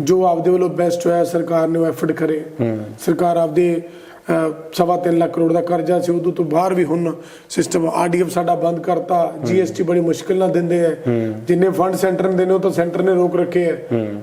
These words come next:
Speaker 1: ਤਾਂ ਬੜੀ ਜਲਦੀ, ਜਦੋਂ ਸਾਰੇ ਫੰਡ ਵੀ ਆ ਜਾਣਗੇ, ਬੜੀ ਜਲਦੀ ਅਸੀਂ ਉਹ ਗਿਆਰਾਂ ਸੌ ਰੁਪਏ
Speaker 2: ਤਾਂ ਲੋਕਾਂ 'ਚ ਜਾ ਰਹੇ ਹੋ ਬਾਈ, ਪ੍ਰਚਾਰ ਕਰ ਰਹੇ ਹੋ,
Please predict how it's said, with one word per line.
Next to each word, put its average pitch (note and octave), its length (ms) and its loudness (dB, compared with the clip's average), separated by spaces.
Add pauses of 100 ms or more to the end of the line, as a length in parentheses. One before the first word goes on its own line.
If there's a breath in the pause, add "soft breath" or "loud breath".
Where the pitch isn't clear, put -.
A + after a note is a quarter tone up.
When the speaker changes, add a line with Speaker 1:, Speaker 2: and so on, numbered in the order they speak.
(120)
Speaker 1:
ਤਾਂ - 80 -4
ਬੜੀ D#3+ 180 2
ਜਲਦੀ, E3+ 280 2
ਜਦੋਂ F3 200 0
ਸਾਰੇ E3 260 0
ਫੰਡ D#3+ 260 -2
ਵੀ F3 140 0
ਆ D3+ 100 0
ਜਾਣਗੇ, F3+ 260 -8
ਬੜੀ F3 200 -2
ਜਲਦੀ D#3+ 260 0
ਅਸੀਂ D#3+ 200 -4
ਉਹ - 60 -8
ਗਿਆਰਾਂ D#3+ 400 -4
ਸੌ D#3+ 120 -2
ਰੁਪਏ - 160 -4
Speaker 2:
ਤਾਂ F#3 100 4
ਲੋਕਾਂ D3+ 300 0
'ਚ D3+ 40 -2
ਜਾ A#2+ 260 4
ਰਹੇ A#2 140 0
ਹੋ B2 60 0
ਬਾਈ, A#2 160 2
ਪ੍ਰਚਾਰ A2+ 420 0
ਕਰ G#2 200 -2
ਰਹੇ G#2 180 -2
ਹੋ, G#2+ 140 -6